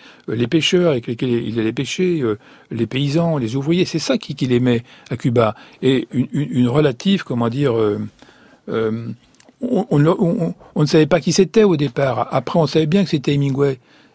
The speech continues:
Mais, mais ça, ça, c'était pas important, c'était pas des journalistes, c'était pas les médias, c'est-, c'était le pêcheur du coin avec qui il s'entendait, euh, et, et avec qui il allait partir entre quatre jours en mer. Donc c'est, c'est ça qu'il aimait à Cuba. Et donc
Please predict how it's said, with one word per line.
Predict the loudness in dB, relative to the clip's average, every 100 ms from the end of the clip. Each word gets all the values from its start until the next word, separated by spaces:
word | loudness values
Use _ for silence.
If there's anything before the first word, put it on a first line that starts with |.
| -2
Mais, | -2
mais | 2 0
ça, | 0 -4
ça, | -4 -8
c'était | -8 -14 -16 -16 -12 -8
pas | -4
important, | -2 -4 0 0 0
c'était | -4 -4
pas | 0
des | 0
journalistes, | 0 2 2 2 2 0 -6
c'était | -4
pas | -4
les | -4 -2
médias, | -2 0 0 0 -4 -14 -20
c'est-, | -10 -10
c'était | -6 -6 0 2
le | 2
pêcheur | 0 0 -2
du | -2
coin | -2 0
avec | 0 0
qui | -2
il |
s'entendait, | 0 0 0 2 0 0 -4 -20 -8 -2
euh, | 0 2 2 0
et, | -4 -6
et | -6 -6 -6 -6
avec | -6 -6
qui | -2 -2 -2 -2
il | 0
allait | 2 0
partir | -2 -4 0 2
entre | 0 -2
quatre | -6
jours | -2 0
en | 2
mer. | 2 0 -4 -16 -4
Donc | -2 -2
c'est, | -2
c'est | -4 -2
ça | 0 -2
qu'il | 0 -2
aimait | -2
à | -4
Cuba. | -4 -4 -4 -10 -14 -4
Et |
donc | -2 0